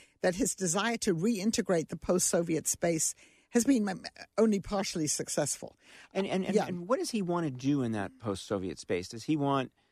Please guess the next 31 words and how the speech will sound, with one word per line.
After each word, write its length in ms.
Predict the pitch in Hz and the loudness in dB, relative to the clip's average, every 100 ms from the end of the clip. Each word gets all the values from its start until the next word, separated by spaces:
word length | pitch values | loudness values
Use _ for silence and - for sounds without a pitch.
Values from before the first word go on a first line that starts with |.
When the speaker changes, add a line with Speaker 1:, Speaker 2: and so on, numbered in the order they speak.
| _ - | _ -18
Speaker 2:
to 140 | - | -4
actually 460 | 147 135 131 123 117 | -2 0 0 0 0
physically 460 | - 135 127 123 | 0 0 0 -2
control 520 | 107 110 - 175 196 | -2 -8 0 0 2
it, 100 | 240 - | 0 0
or 280 | 151 143 | 0 0
does 200 | 135 127 | 0 -4
he 100 | - | -2
just 180 | 127 123 | -2 -2
want 160 | 131 123 | -2 -2
to 40 | |
have 160 | 127 120 | -2 -4
significant 580 | 120 123 117 113 110 - | -4 -4 -4 -4 -6 -6
influence 560 | 123 117 - 110 104 - _ _ | -8 -8 -6 -6 -6 -10 _ _
over 340 | 127 117 95 78 | 0 0 -4 -10
it? 100 | - _ | -12 _
Speaker 1:
He 100 | 269 | 2
wants 220 | 302 349 | 2 -2
to 60 | 330 | -2
have 160 | 349 | -4
significant 560 | - 381 349 302 320 233 | -4 -2 -2 -2 -4 -2
influence, 400 | 220 214 196 196 | -2 0 0 -2
and 140 | - | 0
he 100 | 202 | -2
doesn't 300 | 185 208 214 | 0 0 2
want 180 | 180 175 - | 0 -2 0
any 220 | 185 220 | 0 0
of 80 | 170 | 0
the 100 | 165 | -6
post-Soviet 800 | - 190 185 - 175 160 147 - | -2 -2 0 2 2 2 -2 -2
states 480 | - 147 - - | -2 -2 0 -4